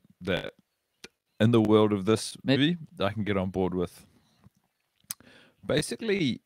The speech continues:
Speaker 1: any decisions the characters make, anything that creates tension,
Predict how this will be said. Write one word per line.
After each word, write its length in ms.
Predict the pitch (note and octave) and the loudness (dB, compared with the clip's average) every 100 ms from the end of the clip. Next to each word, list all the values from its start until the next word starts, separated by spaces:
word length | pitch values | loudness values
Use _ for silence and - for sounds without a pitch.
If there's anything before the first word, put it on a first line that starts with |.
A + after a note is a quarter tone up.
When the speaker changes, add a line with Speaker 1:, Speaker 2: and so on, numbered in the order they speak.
| _ _ _ - | _ _ _ -2
Speaker 1:
any 340 | D#3+ A#3 D4 G3+ _ - | 0 0 -4 -10 _ -4
decisions 640 | D3+ - D3 C3+ C3+ C3 | -4 2 0 2 -2 -4
the 80 | C3 | -4
characters 480 | - B2+ G2+ A2+ - | 2 2 2 -4 0
make, 500 | A2+ A2+ - - - - _ _ _ _ _ _ _ _ _ _ _ _ - _ _ _ _ _ _ _ _ _ | 2 2 -2 -14 -20 -20 _ _ _ _ _ _ _ _ _ _ _ _ -20 _ _ _ _ _ _ _ _ _
anything 460 | A2+ C#3+ D#3 G3+ F#3 | -2 -2 -2 -2 0
that 160 | D3 - _ _ _ | 0 -2 _ _ _
creates 460 | - A#2 A2 - | 0 4 4 0
tension, 680 | - C#3 A2 - B2 A#2 A#2 | 0 0 2 2 2 2 -4